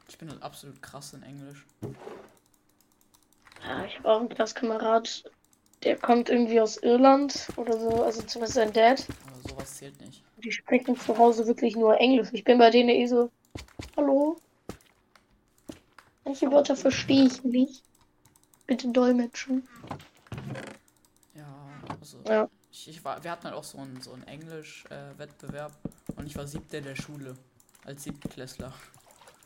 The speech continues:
Speaker 2: Passt. Ja. Ich hab einen Klassenkamerad in der dritten Klasse gehabt.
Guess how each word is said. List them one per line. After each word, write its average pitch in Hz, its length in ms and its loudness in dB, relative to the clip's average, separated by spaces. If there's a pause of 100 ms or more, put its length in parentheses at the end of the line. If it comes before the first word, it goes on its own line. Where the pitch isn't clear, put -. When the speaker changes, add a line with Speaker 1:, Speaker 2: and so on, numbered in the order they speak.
(2000)
Speaker 2:
Passt. - 480 2 (1040)
Ja. 233 240 0 (580)
Ich - 240 -4
hab 302 140 2
einen 269 320 4 (320)
Klassenkamerad 277 580 2
in 254 80 0
der 240 80 4
dritten 277 260 2
Klasse 277 360 2
gehabt. 262 680 4